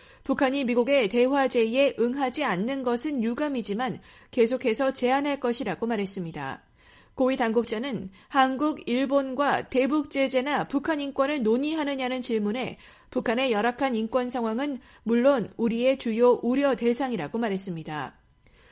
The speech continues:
또 미국, 일본, 한국이 모두 대북 독자 제재에 나섰다며 미국은 유엔이 금지한 활동을 돕고 북한의 지속적인 무기 개발을 막기 위한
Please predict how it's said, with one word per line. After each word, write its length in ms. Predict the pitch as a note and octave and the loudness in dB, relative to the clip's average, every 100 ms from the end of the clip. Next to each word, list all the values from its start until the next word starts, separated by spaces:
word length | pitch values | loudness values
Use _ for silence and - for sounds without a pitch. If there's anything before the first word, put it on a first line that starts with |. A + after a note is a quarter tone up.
| - - | -10 0
또 120 | C4+ | 2
미국, 440 | B3+ C4+ D4+ D#4+ | 4 2 0 -2
일본, 480 | - B3+ C4 D4+ D#4 | -4 -4 -2 -2 -4
한국이 540 | D#4 C#4 C4 C4 C4 C#4+ | -4 -4 -2 -2 0 0
모두 440 | A#3 A#3 C#4+ G3 | 0 0 0 0
대북 360 | B3+ B3+ D4+ D4 | 2 0 0 -2
독자 400 | A#3 A#3 D4+ D4+ | -4 -4 -4 -2
제재에 400 | D4+ C#4+ C#4+ C4 | -2 0 0 0
나섰다며 720 | G3 F3+ A#3+ A3 F#3+ B3 G#3 - - - - | -2 -4 -6 -4 -4 -2 -4 -8 -20 -20 -4
미국은 540 | B3 B3+ C4 D#4 A3 G3+ | 0 0 0 -2 -2 2
유엔이 380 | C4+ D#4 D#4 | 2 2 0
금지한 540 | D4+ B3+ B3+ C#4 C#4 C#4 | -2 -2 -2 0 0 2
활동을 400 | C4 B3+ B3+ C#4 | 0 2 0 2
돕고 520 | A3+ G3+ - A#3+ - - - | 0 -2 0 0 0 -12 -12
북한의 440 | - G3 A#3+ C4+ C4+ | -6 0 2 2 0
지속적인 640 | A#3+ C4+ B3 A#3 C#4+ C#4 | -2 -2 0 0 2 2
무기 260 | A3+ B3 D4 | 2 2 2
개발을 380 | C#4+ C#4 C4+ C4+ | 2 2 2 2
막기 400 | G3+ F#3+ A#3 G#3+ | 0 -2 -2 -2
위한 360 | G#3 C#4 F#3+ | 0 -2 -2